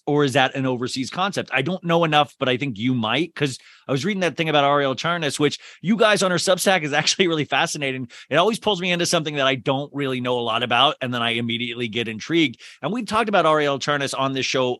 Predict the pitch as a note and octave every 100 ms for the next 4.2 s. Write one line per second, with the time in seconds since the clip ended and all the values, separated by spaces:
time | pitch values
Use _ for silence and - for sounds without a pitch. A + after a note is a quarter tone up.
0 | B2 B2 D3+ C#3 C3+ B2 C3+ C#3 B2 C3
1 | C3 B2+ G#2+ B2+ C3+ C#3+ A#2+ B2 A#2+ A#2
2 | A2 A#2+ A#2 G#2+ A#2+ F2+ B2 - - -
3 | A#2 C#3 D#3 C3 F3+ A3+ - C3 A2 B2+
4 | B2+